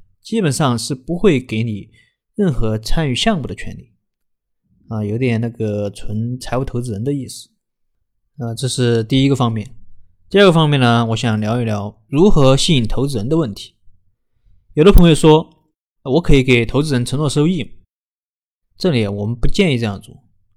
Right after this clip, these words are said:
因为承诺保底收益的话，很可能会涉嫌非法集资，这个我后面会专门讲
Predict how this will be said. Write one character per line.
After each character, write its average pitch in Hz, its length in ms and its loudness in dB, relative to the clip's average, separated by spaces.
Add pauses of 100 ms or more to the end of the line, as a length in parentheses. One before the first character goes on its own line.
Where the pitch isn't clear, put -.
(120)
因 180 180 -2
为 156 380 4
承 135 260 -2
诺 165 200 2
保 117 240 0
底 123 100 -2
收 151 240 0
益 190 80 0
的 135 80 0
话， 110 460 -10 (420)
很 165 220 -4
可 160 100 -4
能 120 120 -2
会 143 180 0
涉 147 180 -2
嫌 117 180 -4
非 147 140 -2
法 101 140 -6
集 110 200 -6
资， 143 320 -8 (640)
这 170 100 -4
个 151 100 0
我 113 340 -2
后 160 200 -4
面 135 200 -4
会 131 240 -2
专 151 200 -6
门 110 200 -6
讲 - 120 -12